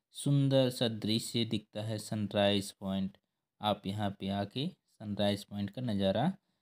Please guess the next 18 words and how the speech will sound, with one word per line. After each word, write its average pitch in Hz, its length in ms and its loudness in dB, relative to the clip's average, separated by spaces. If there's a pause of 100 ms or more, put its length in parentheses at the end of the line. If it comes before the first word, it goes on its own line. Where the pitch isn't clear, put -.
(180)
देख 147 260 4
सकते - 400 -2
हैं। 95 380 0 (1700)
आपको 165 280 -2
जो 165 140 4
है 123 360 4
यहाँ 127 360 2
पे 127 100 -2
जंगलों 151 360 4
से 139 180 0
घिरा 113 360 2
हुआ 110 400 0 (120)
बहुत 131 460 -2
ही 110 100 -4
घनघोर 107 560 -2
जंगल 104 380 2
मिलेगा 101 580 2 (360)
और 101 360 2